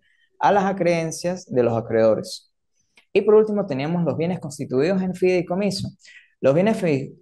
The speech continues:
eh, constituidos en fideicomiso son aquellos bienes que constituyen un fideicomiso, no pasan a responder las obligaciones generales de este. Sobre este punto tenemos que decir que el fideicomiso no es una figura muy abarcada, abarcada en ma-, la,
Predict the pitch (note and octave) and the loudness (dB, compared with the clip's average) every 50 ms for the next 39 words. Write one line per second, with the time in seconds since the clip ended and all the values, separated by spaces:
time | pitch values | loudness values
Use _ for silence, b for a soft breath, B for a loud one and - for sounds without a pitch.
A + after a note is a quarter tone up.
0 | _ - C3+ B2 A#2+ A#2 A#2 B2+ A#2+ - - C#3+ C#3+ D#3 D#3+ D3+ B2+ A#2+ A#2+ C#3+ | _ -4 0 2 2 2 0 -2 -6 -8 -8 -6 -2 0 0 0 -2 -2 -2 0
1 | D3 D#3+ D#3+ D#3+ F3 F3 F3+ E3+ E3+ - - E3 E3 D#3+ - D#3 C#3+ C#3+ D3+ D#3 | 2 2 2 0 -2 -4 -4 -4 -6 -6 -6 -6 -6 -6 -4 -2 -2 0 2 2
2 | E3 D#3 E3 E3 E3 D#3+ - D3+ A#2+ - A#2+ A#2 - - A#2 - E3+ F3+ F#3+ F3+ | 2 4 2 2 0 0 -2 -4 -4 -4 -6 -6 -6 -6 -2 0 2 2 2 2
3 | E3 E3 E3 D#3+ - E3+ E3 D3+ D3 D3 C3+ B2+ C3 C#3+ C#3+ - F#3+ F#3+ - B | 2 2 2 0 0 2 2 2 2 0 -2 -4 -4 -4 -6 -6 -8 -10 -10 B
4 | B B B B B C3+ C3 - D#3+ D3+ F#3+ F3+ D#3+ C#3+ B2+ - A#2+ A#2 A#2 D3 | B B B B B 0 2 2 2 2 4 2 4 2 2 0 -2 0 2 2
5 | F#3 F#3 F3+ D3+ C3+ B2+ B2+ B2+ B2 A#2+ A#2+ A#2 A#2 - D3 E3+ E3 D#3 C3 A#2 | 4 2 2 2 2 2 2 2 0 -2 -2 -2 -4 -4 -4 -6 -4 -4 -4 0
6 | G#2+ A2 B2 C3+ C#3 B2+ C#3+ C#3 F3+ F#3+ F#3+ - - A2+ - _ b b b b | 2 4 4 4 4 4 4 4 4 2 2 -2 -10 -12 -14 _ b b b b
7 | b b _ _ _ _ _ _ - - _ _ - - D#3 D3+ D#3+ E3+ D#3+ A3 | b b _ _ _ _ _ _ -20 -20 _ _ -4 2 2 4 4 2 2 0
8 | F#3+ A3 A3+ G3+ A3 F3+ D#3+ C#3 C#3 D#3 D#3+ - F3 E3+ E3+ E3+ - G3 F#3+ G3 | 0 0 0 0 0 -2 -2 -2 -4 -4 -4 -2 0 -2 0 0 -2 -2 -2 0
9 | E3 C#3 C3 C3 B2 B2 A#2 B2 C3 C3 A#2+ A#2 - B2+ C#3+ E3+ E3+ G3 F#3 F3 | 0 0 0 0 -2 -4 -4 -2 0 0 0 0 -2 -4 -6 -6 -4 -4 -4 -2
10 | E3+ E3 F3+ F3+ E3+ - D#3+ C3 C3 D3 D#3+ E3 E3 F3 E3+ D3+ A#2+ - B2+ C3+ | -2 -2 0 -2 -2 0 0 0 0 0 0 0 0 2 2 2 2 0 0 -2
11 | D3+ E3+ E3 E3 - - - A#2+ A2+ A2+ A2+ - - F#3 F3+ E3+ D#3 C#3+ B2 B2 | -2 -2 -2 -2 -4 -2 0 0 0 0 -2 -2 -4 -2 -2 -2 -2 -4 -4 -4
12 | - A#2+ A#2 A#2 A#2 A#2 | -4 -4 -4 -4 -4 -6